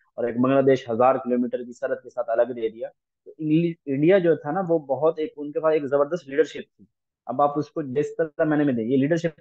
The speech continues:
थी कि उन्होंने पाकिस्तान की तकसीम को भी अधूरा छोड़ दिया। और हम में से, हमसे कोताहियां हुई कि हम चंद लोग ईमानदार से थे, बाकी सारे सेठ थे पाकिस्तान की बनाने के अंदर जो, जो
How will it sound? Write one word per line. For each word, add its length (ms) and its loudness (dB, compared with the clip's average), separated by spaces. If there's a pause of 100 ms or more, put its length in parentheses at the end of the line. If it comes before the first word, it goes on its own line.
थी 80 -4
कि 100 -8
उन्होंने 240 -4 (760)
पाकिस्तान 880 -6
की 240 -10
तकसीम 460 -4
को 120 0
भी 120 4
अधूरा 260 4
छोड़ 260 -4
दिया। 200 -18 (220)
और 60 -12
हम 140 -4
में 120 4
से, 180 -2
हमसे 400 -2
कोताहियां 420 -4
हुई 180 0 (380)
कि 60 -4
हम 260 0
चंद 240 0
लोग 260 4
ईमानदार 360 4
से 160 -6
थे, 200 -4
बाकी 220 -2
सारे 240 0
सेठ 320 0
थे 140 -6
पाकिस्तान 440 -8
की 80 -10
बनाने 280 -4
के 80 -10
अंदर 180 -4
जो, 180 -10
जो 240 -14